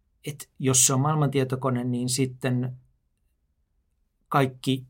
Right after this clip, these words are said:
tulevaisuuden applikaatiot tai duplikaatiot niin kuin pyörii sen tietokoneen päällä. Onko se niin kuin mahdollisesti jotain niin suurta, että tulevaisuudessa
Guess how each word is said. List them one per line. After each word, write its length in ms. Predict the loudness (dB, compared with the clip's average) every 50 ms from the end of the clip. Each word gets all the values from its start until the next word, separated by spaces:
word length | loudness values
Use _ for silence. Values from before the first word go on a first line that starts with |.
| _ _ _ _ _ _
tulevaisuuden 760 | 4 6 6 6 6 4 2 0 0 -2 -2 -2 0 -2 -2 0
applikaatiot 920 | 0 -2 0 0 -2 -2 -2 -2 -2 -2 -4 -6 -8 -8 -8 -8 -12 -18 -8
tai 160 | -4 -4 -4 -2 0
duplikaatiot 1040 | 0 0 0 0 -4 -6 -6 -4 -4 -4 -4 -6 -6 -8 -8 -8 -8 -10 -16 -20 -20 _ -20 _ _ _ _ _ _ _ _ _ _ _ _ _ _ _ _ -20 _ _
niin 180 | -4 -4 -2 -2
kuin 120 | -4 0
pyörii 420 | 4 4 6 6 4 2 0 0 0
sen 400 | 0 2 2 2 2 2 0 -2 -8 -8
tietokoneen 720 | -4 -4 -4 -4 -4 -6 -4 -4 -4 -4 -4 -4 -6 -8 -2
päällä. 680 | 2 2 2 2 0 -4 -10 -14 -18 -20 -20 -20 -20 -8 _
Onko 140 | -2 0 2 4
se 140 | 4 6
niin 160 | 6 6 6 4
kuin 260 | 0 -4 -6 -6 -12 _ _ _ _ _ _ _ _ _ _ _ _ _ _ _ _ _ _
mahdollisesti 560 | 2 2 4 4 2 0 0 -2 -2 -2 0
jotain 340 | 0 2 4 4 4 6 6
niin 200 | 4 4 4 2
suurta, 340 | 2 0 -2 -6 -8 -8 -8
että 100 | -8 -2
tulevaisuudessa 920 | 0 0 2 2 2 0 -2 -2 -4 -4 -4 -4 -6 -4 -4 -4 -6 -8